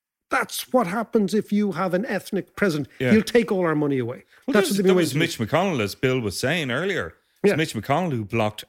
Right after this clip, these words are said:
Speaker 2: absolutely everything.
Speaker 1: Everything. So the amazing achievement of Obama in the first place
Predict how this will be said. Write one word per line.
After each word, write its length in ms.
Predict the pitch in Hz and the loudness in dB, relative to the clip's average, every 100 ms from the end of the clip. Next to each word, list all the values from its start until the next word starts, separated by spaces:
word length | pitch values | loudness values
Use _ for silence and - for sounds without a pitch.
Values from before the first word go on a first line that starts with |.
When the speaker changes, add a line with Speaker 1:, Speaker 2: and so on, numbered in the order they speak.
| - | -6
Speaker 2:
absolutely 880 | 143 - - 131 123 120 107 101 | -6 -6 -10 -4 -2 -2 -4 -4
everything. 380 | - 156 175 - | -2 -2 -2 -2
Speaker 1:
Everything. 280 | 180 - - - | -2 -2 -8 -8
So 400 | _ - 202 196 - _ _ | _ 2 2 2 -6 _ _
the 140 | - 175 | 0 0
amazing 1040 | 175 180 220 247 240 196 - 175 151 139 - _ | 2 2 2 0 -2 -4 0 0 0 -2 -10 _
achievement 880 | 127 - - 233 208 165 131 131 - _ - | -10 -6 -2 0 0 -2 -4 -6 -16 _ -6
of 400 | 143 135 120 - | -2 -2 -4 -4
Obama 580 | 135 - 151 151 139 - | -4 -2 -2 0 -4 -4
in 100 | 131 | -6
the 80 | 127 | -6
first 440 | - 208 196 - | -4 -4 -4 -8
place 420 | - 139 - - | -4 -4 -2 -10